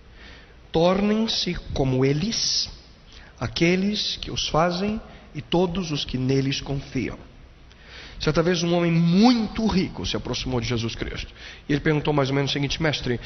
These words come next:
o que que eu preciso fazer para herdar a vida eterna?" E Jesus respondeu para aquele, para aquele rapaz: "Olha, você não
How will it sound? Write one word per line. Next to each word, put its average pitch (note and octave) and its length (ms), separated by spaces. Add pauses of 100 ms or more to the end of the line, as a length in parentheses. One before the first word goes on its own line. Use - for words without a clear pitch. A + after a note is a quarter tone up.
(260)
o C3 80
que F#3 140
que - 100
eu G3+ 60
preciso B2+ 880 (400)
fazer F#2 580 (680)
para B2+ 100
herdar A2 320
a A#2 40
vida G#2+ 260
eterna?" - 400 (840)
E - 60
Jesus D#3 260
respondeu F#3+ 380
para F3 140
aquele, E3+ 340
para D#3+ 140
aquele D#3+ 180
rapaz: D3+ 380
"Olha, E3+ 180
você D4+ 160
não F4 180